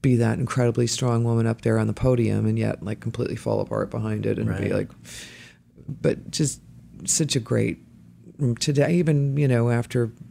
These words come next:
Speaker 1: the play, there'll be people out there saying, "I'm, I changed my, my whole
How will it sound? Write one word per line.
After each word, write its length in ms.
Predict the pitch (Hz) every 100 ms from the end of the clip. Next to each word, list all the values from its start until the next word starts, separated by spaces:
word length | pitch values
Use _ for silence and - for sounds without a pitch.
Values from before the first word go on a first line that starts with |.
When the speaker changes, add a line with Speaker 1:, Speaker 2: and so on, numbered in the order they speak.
| - -
Speaker 1:
the 160 | 117
play, 360 | 120 127 120 117
there'll 120 | 113
be 140 | 117
people 340 | 117 120 117 117
out 180 | 110 -
there 340 | 120 113 117
saying, 240 | 113 139 143
"I'm, 240 | 160 160 - - - - - - _
I 60 | 180
changed 420 | 151 156 160 147
my, 220 | 160 156 160 -
my 260 | - 147 143
whole 360 | 135 151 147